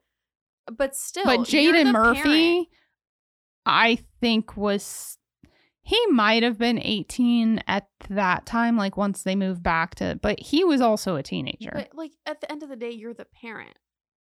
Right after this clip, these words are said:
Speaker 1: Although it
Speaker 2: Well,
Speaker 1: never
Speaker 2: yeah,
Speaker 1: seemed
Speaker 2: that's what
Speaker 1: like
Speaker 2: I'm
Speaker 1: she
Speaker 2: saying.
Speaker 1: was
Speaker 2: No.
Speaker 1: ever to him.
Speaker 2: No. Anyway, regardless of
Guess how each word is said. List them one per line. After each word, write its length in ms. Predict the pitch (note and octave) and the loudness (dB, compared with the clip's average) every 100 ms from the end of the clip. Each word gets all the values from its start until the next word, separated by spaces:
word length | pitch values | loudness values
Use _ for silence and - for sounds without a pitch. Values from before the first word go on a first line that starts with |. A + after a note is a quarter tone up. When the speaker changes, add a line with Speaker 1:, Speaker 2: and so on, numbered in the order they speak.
| _ _ _ _ _ _ _ _ _ _ - | _ _ _ _ _ _ _ _ _ _ -6
Speaker 1:
Although 160 | A#3+ A#3+ | -4 0
it 40 | |
Speaker 2:
Well, 80 | D4+ | 2
Speaker 1:
never 100 | D4+ | 4
Speaker 2:
yeah, 240 | B3 D4+ E3 | 6 4 4
Speaker 1:
seemed 80 | F3+ | 2
Speaker 2:
that's 200 | B3 B3 | 0 0
what 120 | A#3 | 0
Speaker 1:
like 80 | G#3+ | 0
Speaker 2:
I'm 40 | |
Speaker 1:
she 100 | - | -2
Speaker 2:
saying. 120 | A3+ | -2
Speaker 1:
was 500 | G#3 F3+ - - - - | -2 -4 -6 -12 -14 -2
Speaker 2:
No. 160 | D4+ - | 0 2
Speaker 1:
ever 340 | A3 G#3 - - | 0 -4 -12 -18
to 100 | G#3+ | -20
him. 200 | - - - _ G#3 | -20 -20 -20 _ -6
Speaker 2:
No. 160 | F3+ - - _ _ _ - | -6 -8 -16 _ _ _ -2
Anyway, 800 | C4 D#4+ D#4 A3+ F3+ D#3+ - F#3+ - _ _ _ _ _ _ _ _ | 2 4 4 2 -2 -6 -8 -12 -14 _ _ _ _ _ _ _ _
regardless 1200 | A#3 C4 B3 C4+ D4 D#4 C#4 B3 A#3+ - - - - - | -4 -4 2 4 4 4 4 2 0 -2 -8 -10 -12 -2
of 760 | A3 A3+ A3 G#3 G3 - - | 2 2 2 -2 -8 -12 -16